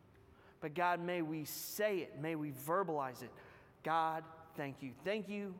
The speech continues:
for this day. Thank you that we are here today. Thank you that we can fellowship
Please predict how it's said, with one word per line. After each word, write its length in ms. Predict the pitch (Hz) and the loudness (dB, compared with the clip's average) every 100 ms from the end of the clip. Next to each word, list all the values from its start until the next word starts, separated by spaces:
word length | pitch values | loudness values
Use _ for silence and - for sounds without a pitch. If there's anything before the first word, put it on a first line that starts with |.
| - | -6
for 160 | 175 | -4
this 240 | 156 147 - | -2 -4 -4
day. 340 | 156 135 123 - | -4 -4 -4 -2
Thank 200 | 196 185 | -2 -2
you 100 | 196 | -2
that 160 | 175 | 0
we 160 | 170 170 | 0 0
are 100 | 151 | -2
here 240 | 131 165 | -2 -2
today. 280 | 151 139 131 123 | -2 -2 -4 -2
Thank 220 | 196 208 | -2 -2
you 100 | 196 | -2
that 160 | 175 165 | -2 -2
we 100 | 180 | -2
can 120 | 151 | -6
fellowship 640 | - 190 175 143 - 143 | -4 0 0 0 -6 -8